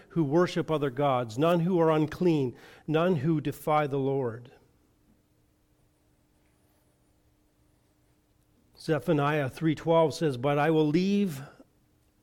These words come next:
among you a humble and lowly people, and they will take refuge in the name of the Lord. The remnant of Israel will go,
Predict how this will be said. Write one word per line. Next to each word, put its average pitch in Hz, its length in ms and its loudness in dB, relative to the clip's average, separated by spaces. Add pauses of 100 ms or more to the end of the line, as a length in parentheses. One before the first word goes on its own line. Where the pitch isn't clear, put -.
(140)
among 156 400 2
you 131 360 -4 (920)
a 147 80 -6
humble 170 500 2
and 143 100 0
lowly 151 300 0
people, 147 440 -4
and 131 100 -4
they 139 80 -2
will 143 120 -2
take 143 220 -8
refuge 160 580 -4
in 147 80 -2
the 143 100 -2
name 147 260 0
of 139 100 -4
the 135 100 -4
Lord. 131 380 -2 (320)
The 147 80 -2
remnant 180 300 4
of 156 140 2
Israel 165 460 2
will 143 120 2
go, 160 420 2